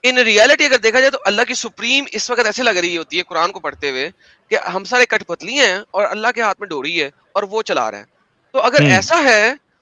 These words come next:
Speaker 1: तो फिर जहन्नम का अजाब नहीं अल्लाह दे सकता, क्योंकि वो कठपुतली के जो धागे हैं वो तो अल्लाह के हाथ में हैं। फिर अल्लाह कुरान में ही कहता है कि "इन मुशरिकों को, इन काफिरों को तुमने नहीं कत्ल किया, मैंने कत्ल किया।"
Speaker 2: हम्म।
Speaker 1: अल्लाह कत्ल का blame भी अपने सर पे ले रहा है।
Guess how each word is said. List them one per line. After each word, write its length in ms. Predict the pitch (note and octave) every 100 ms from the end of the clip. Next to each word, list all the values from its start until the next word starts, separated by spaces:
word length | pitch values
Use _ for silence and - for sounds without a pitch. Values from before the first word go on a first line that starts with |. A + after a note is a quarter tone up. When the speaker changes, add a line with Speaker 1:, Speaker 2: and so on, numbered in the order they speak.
| _ D4
Speaker 1:
तो 80 |
फिर 280 | C#4+ B3 E4
जहन्नम 500 | A3 G3+ F#3 F#3 A#3
का 180 | C4 C4
अजाब 320 | A3+ A3+ B3+
नहीं 100 | A#3+
अल्लाह 180 | G3 E3
दे 100 | C3+
सकता, 340 | A#2+ - G#2 _
क्योंकि 200 | D#3 F3+ E3 _ _ -
वो 40 | D#3+ -
कठपुतली 500 | G3+ - G3+ A3+ C4+
के 180 | C4+ B3+ - _ _ _ _ _ - E3
जो 300 | E3+ E3+ -
धागे 460 | D#3+ C#3+ C3+ D3+ F#3+
हैं 60 | A#3
वो 100 | A#3+
तो 80 |
अल्लाह 180 | B3 B3+
के 100 | B3
हाथ 120 | A3 G#3
में 80 | F#3+
हैं। 100 | F3+ _ - F3+ -
फिर 100 | C4
अल्लाह 220 | A#3 C4+
कुरान 340 | - A#3 A3+
में 100 | C#4+
ही 60 | D4+
कहता 280 | A#3 A3 A3
है 220 | G#3+ B3+ C#4 _ _ _ -
कि 360 | C#4 - - C#4+
"इन 200 | D4 C4
मुशरिकों 600 | G3 G#3 - C4 C4 B3+
को, 120 | A#3
इन 100 | A3
काफिरों 440 | G#3+ F#3 F3 A3+ A#3+
को 100 | B3
तुमने 320 | A3+ A3 B3
नहीं 100 | C#4
कत्ल 180 | A#3+ A3
किया, 200 | F#3+ E3+
मैंने 280 | D#3 D#3 E3
कत्ल 220 | E3 D#3
किया।" 220 | C3+ A#2
Speaker 2:
हम्म। 720 | A#2+ _ _ _ _ _ -
Speaker 1:
अल्लाह 240 | - G#3+ B3
कत्ल 460 | - B3+ - C#4
का 200 | D4 C#4
blame 300 | A#3+ A#3 B3
भी 100 | B3+
अपने 240 | C4 B3+ B3+
सर 140 | B3
पे 100 | A3+
ले 140 | A3+ F#3+
रहा 100 |
है। 60 | E3+